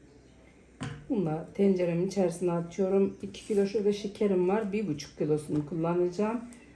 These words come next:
Böyle bol ballı ballı olsun istiyorum. Çok tatlı bir şey olsun istiyorum. Şurada da bir tatlı kaşığı tereyağım var. Daha sonradan böyle parlak olması için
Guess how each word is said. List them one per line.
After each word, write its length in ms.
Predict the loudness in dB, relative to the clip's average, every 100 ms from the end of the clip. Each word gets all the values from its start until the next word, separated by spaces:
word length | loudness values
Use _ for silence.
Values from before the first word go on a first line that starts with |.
| -10 0
Böyle 360 | 2 4 2 0 0
bol 360 | 2 2 0 -4 0
ballı 340 | 0 0 -2
ballı 280 | -2 0 0
olsun 480 | -2 -4 -6 -8 -6
istiyorum. 580 | -8 -8 0 2 2 0
Çok 220 | -4 -8 -8 -16 -8
tatlı 340 | -8 -6 -8
bir 60 | -6
şey 140 | -4
olsun 300 | -4 -6 -8
istiyorum. 440 | -8 -6 -4 -2 -2 -6 -14 -16 -20 -20 -20
Şurada 480 | -10 -2 -2 0 0
da 300 | 2 2 -2 -14 -16 -10
bir 140 | -4
tatlı 400 | -2 -4 -6 -10
kaşığı 520 | -6 -6 -4 -2 -2 -2
tereyağım 600 | -2 0 0 -2 -2 -4
var. 140 | -4 -6
Daha 160 | -6 -6
sonradan 580 | -6 -4 -4 -2 -2 -2
böyle 260 | 0 -2 -4
parlak 480 | -4 -4 -2 -4 -10 -20 -20 -20 -20 -20 0
olması 500 | 4 6 4 -2 -4
için 480 | -6 -6 -6 -6 -6